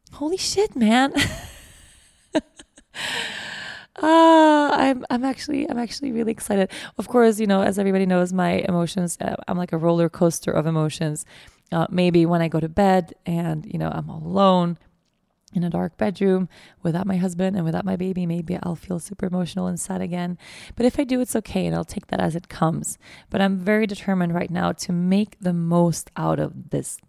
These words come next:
trip, <laughs> to make the most out of this retreat. I'm not gonna wallow. I'm not gonna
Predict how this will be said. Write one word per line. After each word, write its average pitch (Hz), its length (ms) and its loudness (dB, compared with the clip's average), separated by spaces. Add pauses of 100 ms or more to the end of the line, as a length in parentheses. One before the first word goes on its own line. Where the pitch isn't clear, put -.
(360)
trip, - 340 -2 (120)
<laughs> - 120 -20
to - 640 -12
make 220 180 -6
the 208 60 -2
most 208 300 2
out 170 100 0
of 165 100 -4
this 165 240 -6
retreat. - 480 -6 (520)
I'm 196 140 -2
not 196 180 2
gonna 196 260 2
wallow. 160 600 4
I'm 170 140 0
not 175 180 -2
gonna 175 320 -2